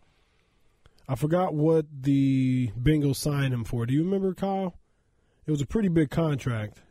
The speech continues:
It was real, it was real close to what we were offering him. I think he got a hundred twelve million,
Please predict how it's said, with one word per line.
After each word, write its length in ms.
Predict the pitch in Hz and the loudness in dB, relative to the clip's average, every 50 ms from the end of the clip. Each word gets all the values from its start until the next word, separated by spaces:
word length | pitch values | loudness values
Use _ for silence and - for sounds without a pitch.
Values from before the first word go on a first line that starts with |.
| _ - | _ -6
It 60 | 160 | -4
was 420 | 135 135 131 131 123 113 - - _ - | -2 -2 -2 -2 -4 -6 -8 -14 _ -10
real, 580 | - 135 147 165 175 175 170 165 165 156 147 - - _ _ _ _ _ _ _ _ _ _ _ _ _ _ _ _ _ _ _ _ - | -6 -2 -2 0 0 2 2 2 0 0 -2 -4 -10 _ _ _ _ _ _ _ _ _ _ _ _ _ _ _ _ _ _ _ _ -2
it 40 | 147 | 0
was 140 | 147 139 139 | 0 2 2
real 140 | 190 220 202 | 2 2 0
close 300 | - - 214 208 180 - | 0 0 0 0 0 0
to 80 | - 165 | 0 0
what 240 | 160 165 160 151 | 2 2 2 2
we 140 | 147 160 175 | 0 2 2
were 140 | 160 151 147 | 2 2 0
offering 420 | 139 165 180 180 165 - - 135 127 | 0 0 0 0 0 -2 -2 -4 -4
him. 80 | 123 | -2
I 60 | 120 117 | -2 -2
think 240 | - 196 196 190 | -2 -2 -2 -2
he 100 | 160 151 | -2 -2
got 220 | 151 147 151 143 135 | -2 0 0 0 -2
a 420 | 131 123 120 120 117 117 113 107 - - - - - - - _ _ - - | -2 -2 -2 -2 -4 -4 -4 -6 -8 -12 -20 -20 -20 -20 -20 _ _ -10 -6
hundred 240 | - 147 135 107 | -4 -4 -4 -6
twelve 360 | - - - 135 147 170 156 139 | -8 -6 -4 -2 0 0 0 0
million, 480 | 147 151 170 175 180 180 180 175 170 | 0 0 0 0 0 0 0 -2 -4